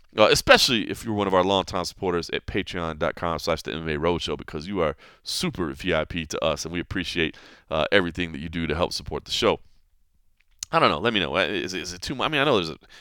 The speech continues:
there's a billion podcasts out there, but some of the interviews I, I like, and I wish I was using them in more than one place. But then I worry that, like, you're gonna watch 'em there and hear 'em there, and you're gonna be bored and, uh, skip. I don't know. I'm trying to figure it <laughs> out. I'm trying to figure it out. But anyway,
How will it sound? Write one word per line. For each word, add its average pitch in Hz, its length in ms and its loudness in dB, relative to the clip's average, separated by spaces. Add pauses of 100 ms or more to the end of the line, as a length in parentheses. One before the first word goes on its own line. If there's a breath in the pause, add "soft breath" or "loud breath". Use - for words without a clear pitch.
(100)
there's - 80 -8
a 92 40 -6
billion 85 400 0
podcasts 67 560 -2
out - 120 -6
there, - 100 -4
but 330 160 -12
some 320 160 -4
of 339 80 -4
the 320 80 -2
interviews 262 420 -2
I, 262 140 2
I 262 220 -2
like, 302 360 4
and 117 80 0
I 123 60 2
wish 160 180 0
I 185 80 4
was 165 260 -4 (380 loud breath)
using 180 320 -6
them 180 140 0
in 165 80 2
more 170 180 4
than 165 80 0
one 156 180 0
place. 165 380 0
But 131 140 -14
then 147 100 -6
I 147 60 2
worry 143 300 4
that, 131 120 0
like, 117 320 4 (540 soft breath)
you're - 80 -10
gonna 123 120 0
watch 113 320 2
'em 104 80 -12
there 107 280 0
and 92 80 -4
hear 110 120 -4
'em 92 100 -6
there, 92 160 0
and 92 80 -2
you're 85 40 -6
gonna 87 180 -6
be 78 40 -14
bored 87 360 2
and, 73 340 -14
uh, 62 120 -8
skip. - 360 -6 (360 soft breath)
I 151 80 -2
don't 147 100 2
know. 82 180 -2 (240)
I'm 135 80 -18
trying 180 180 0
to 147 40 -2
figure 123 220 -2
it 90 80 0
<laughs> - 160 -6
out. - 280 -4 (120)
I'm 277 160 4
trying 254 200 4
to - 60 -12
figure 139 180 4
it - 20 8
out. 101 100 4
But 294 100 8
anyway, 185 380 12